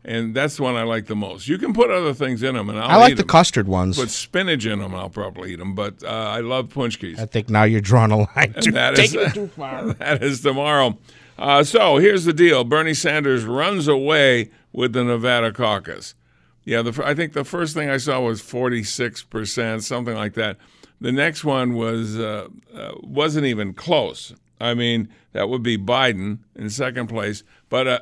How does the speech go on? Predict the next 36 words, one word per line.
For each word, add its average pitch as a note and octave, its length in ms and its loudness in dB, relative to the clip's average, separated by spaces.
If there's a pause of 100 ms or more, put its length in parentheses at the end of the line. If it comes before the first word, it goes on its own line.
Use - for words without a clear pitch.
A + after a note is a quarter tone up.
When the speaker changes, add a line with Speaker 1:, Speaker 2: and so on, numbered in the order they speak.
(100)
Speaker 1:
uh, A2+ 80 -6
finished, F#3+ 640 -4
as D#3 180 -2
they D#3 120 -4
say F3+ 220 -4
in D#3 120 -2
horse E3+ 280 0
racing, B2 480 -2 (160)
up - 240 -4
the C#3 80 -6
track. A#2+ 520 -4 (500)
In - 60 -8
other C3+ 160 -2
words, C3+ 200 0
nowhere D3 300 0
near D3 180 2
the B2+ 100 -4
finish B2 380 -2
line. A#2+ 440 -4 (240)
There's B2+ 240 -2
Bernie C3+ 300 -2
Sanders C3 560 -2
at D3+ 200 -4
the C#3 100 -8
finish B2+ 360 -4
line A#2+ 240 -2
saying, B2 300 -4
"Hey, D3+ 200 0
what's B2+ 260 -4
keeping C3+ 380 0
you? E2 140 -8
What's E3 380 -4
taking G#3 420 0
you F3 140 4
so D3+ 260 0
long?" C3 580 4